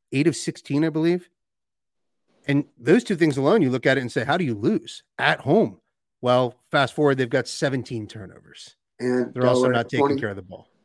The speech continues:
Speaker 2: Delaware had twenty-six points off seventeen turnovers.
Speaker 1: Mm.
Speaker 2: Can't do that.
Speaker 1: Mm. So where, where are you then? Like, a-, actually, let me pause. I want, I want some Xavier fandom bona fides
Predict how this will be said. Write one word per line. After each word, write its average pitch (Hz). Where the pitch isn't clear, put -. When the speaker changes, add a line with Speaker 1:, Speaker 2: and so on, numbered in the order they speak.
Speaker 2:
Delaware 143
had 135
twenty-six 135
points 120
off 117
seventeen 117
turnovers. -
Speaker 1:
Mm. 131
Speaker 2:
Can't -
do 127
that. -
Speaker 1:
Mm. 104
So -
where, 196
where 202
are 165
you 190
then? 120
Like, 170
a-, 175
actually, 180
let 170
me 180
pause. 117
I 185
want, 226
I 185
want 214
some 165
Xavier 156
fandom 127
bona 120
fides 107